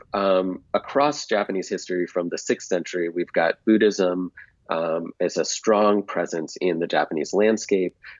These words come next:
Uh, by the late nineteenth century, we have many different Buddhist sects, um, that are the dominant, they collectively represent the dominant religion of Japanese people.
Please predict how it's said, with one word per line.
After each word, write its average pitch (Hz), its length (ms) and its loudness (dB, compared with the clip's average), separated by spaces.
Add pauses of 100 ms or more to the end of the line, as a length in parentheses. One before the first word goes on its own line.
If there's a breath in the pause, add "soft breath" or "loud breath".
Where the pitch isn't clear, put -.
(120)
Uh, 82 360 0
by 92 460 4
the 92 280 4
late 101 200 2
nineteenth 92 320 -4
century, 92 320 -2
we 85 100 0
have 80 160 -2
many 98 360 4
different 95 360 0
Buddhist 92 480 -2 (140)
sects, - 640 -6 (320 loud breath)
um, 87 540 0
that 90 500 2 (100)
are 85 580 0
the 101 200 2
dominant, 98 580 2 (220)
they 107 340 2 (100)
collectively 120 500 0
represent 85 400 -4
the - 80 -8
dominant 80 420 -2
religion 78 360 -6
of 71 100 -6
Japanese - 580 -4
people. - 500 -4